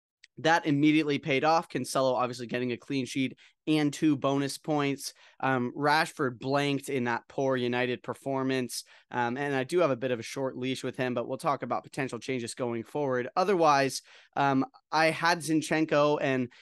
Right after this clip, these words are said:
I chickened out of him just because I was unsure if he would start. Kieran Tierney was fit, but only came off of the bench. Zinchenko ended up getting an assist and three bonus points, so that hurt. But I did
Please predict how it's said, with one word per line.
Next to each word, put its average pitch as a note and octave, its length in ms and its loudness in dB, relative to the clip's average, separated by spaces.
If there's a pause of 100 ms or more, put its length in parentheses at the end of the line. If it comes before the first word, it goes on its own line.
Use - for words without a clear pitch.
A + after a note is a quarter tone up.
(140)
I C3 120 0
chickened D3+ 400 2
out D3 180 4
of B2+ 160 0
him D3 460 0
just C3+ 240 -8
because C3+ 140 -4
I - 20 -2
was B2+ 160 -4
unsure C3 640 -2
if C3+ 160 -4
he C#3 140 -2
would B2 160 -4
start. C#3 360 0 (300)
Kieran D3+ 300 2
Tierney D3+ 520 0 (300)
was D#3+ 520 2
fit, F#3+ 360 0
but D3+ 140 2
only D3 220 2
came D3 340 -2
off C3+ 220 -2
of A#2 100 -14
the A#2 120 -4
bench. C#3+ 500 0 (100)
Zinchenko C#3 460 -2
ended C3 160 0
up B2+ 100 -2
getting A#2+ 240 0
an A2 80 -6
assist B2+ 480 -4
and C3 200 -2
three B2+ 140 -4
bonus A#2+ 320 -4
points, B2+ 400 -6 (240)
so D#3 200 2
that D3 240 4 (140)
hurt. D3 280 0
But D3+ 220 2
I C#3 200 2
did F3 440 4